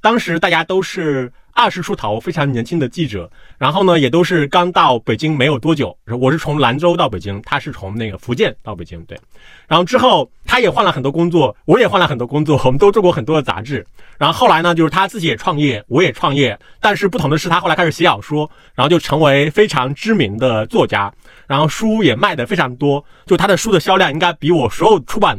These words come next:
物，比我所有出的书的加起来总销量都要多。今天我找他聊天，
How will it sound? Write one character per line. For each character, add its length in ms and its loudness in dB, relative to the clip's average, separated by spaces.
物， 260 -2
比 100 2
我 140 4
所 160 2
有 100 2
出 160 -6
的 80 2
书 160 -4
的 120 -2
加 200 -2
起 100 -12
来 140 -6
总 200 -6
销 100 0
量 160 0
都 80 -4
要 120 -4
多。 280 -8
今 160 2
天 180 6
我 80 4
找 80 -2
他 120 0
聊 180 2
天， 380 0